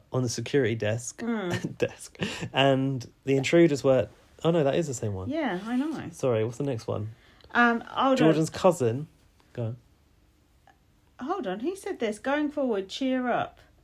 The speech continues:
Speaker 2: What's that?
Speaker 1: Oh, Jenkin's mum.
Speaker 2: Oh.
Speaker 1: That's later.
Speaker 2: Oh, okay.
Speaker 1: Um, Jordan's cousin versus Harriet, Henry's sister. We know Harriet, don't we?
Speaker 2: Mm-hmm.
Speaker 1: Um, go on.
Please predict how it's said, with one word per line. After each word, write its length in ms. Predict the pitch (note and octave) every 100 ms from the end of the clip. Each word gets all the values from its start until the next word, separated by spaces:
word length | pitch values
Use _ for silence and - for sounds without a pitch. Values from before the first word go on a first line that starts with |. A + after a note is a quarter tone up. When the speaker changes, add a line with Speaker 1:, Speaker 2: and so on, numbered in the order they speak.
| _ _
Speaker 2:
What's 180 | - -
that? 240 | - - - _ _ _ _ -
Speaker 1:
Oh, 200 | D3+ B2
Jenkin's 420 | B2+ B2+ C3 A#2+
mum. 360 | C3+ D3 A#2+ G#2
Speaker 2:
Oh. 800 | G#3 A#3+ C#4+ C#4 A3 F3 D3+ E3+ - _ _ -
Speaker 1:
That's 180 | C#3 -
later. 400 | D3+ G#2+ G#2+ G#2+ _ _ _ -
Speaker 2:
Oh, 220 | B3+ G#3+ C#3+ - - - -
okay. 80 | D3 C3+ C3+
Speaker 1:
Um, 160 | C3+
Jordan's 280 | A#2 E3 E3+
cousin 320 | - F3+ E3
versus 260 | C#3 B2+ C3
Harriet, 360 | - C#3+ C#3 B2+
Henry's 320 | C3 B2 A#2
sister. 440 | - E3 - G#2
We 100 | F3
know 120 | A#3+
Harriet, 340 | A2 A2+ C#3 -
don't 160 | F#3+
we? 200 | A#2 A2+ A2 _ _ _
Speaker 2:
Mm-hmm. 800 | A3+ G#3+ F3 F3+ F3 - - -
Speaker 1:
Um, 460 | C#3 C#3 C#3 C3+ A#2+ - _ _ _ _ _ _ _ _ _ -
go 120 | B2+ A#2+
on. 160 | C3